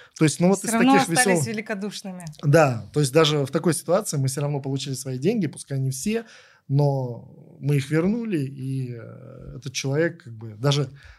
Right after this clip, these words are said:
Speaker 1: с барского плеча Есин даровал ей там вот сколько-то тысяч.
Speaker 2: Спасибо Славе за это.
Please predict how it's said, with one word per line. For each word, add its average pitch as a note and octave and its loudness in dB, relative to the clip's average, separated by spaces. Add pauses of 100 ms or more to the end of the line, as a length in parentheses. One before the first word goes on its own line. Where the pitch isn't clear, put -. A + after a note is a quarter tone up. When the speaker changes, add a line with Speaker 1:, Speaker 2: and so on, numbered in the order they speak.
(280)
Speaker 1:
с B2 -8
барского C#3+ 2
плеча C3+ -2
Есин C#3+ -2
даровал B2 -8
ей A#2 -12
там G#2 -18
вот G2 -20
сколько-то G#2+ -14
тысяч. - -12
Speaker 2:
Спасибо G#3 -10
Славе F3+ -14
за E3 -14
это. E3 -18